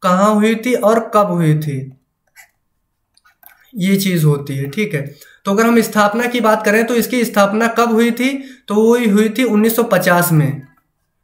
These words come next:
ठीक है, अगर पूरा याद करना है तो तेईस मार्च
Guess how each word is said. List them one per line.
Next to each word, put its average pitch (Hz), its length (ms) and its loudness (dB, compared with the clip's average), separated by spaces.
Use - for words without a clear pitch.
ठीक 226 120 -2
है, 233 80 2
अगर 233 120 0
पूरा 202 280 0
याद 208 260 0
करना 208 300 0
है 220 100 -2
तो 233 140 -8
तेईस 202 440 -4
मार्च 180 420 -2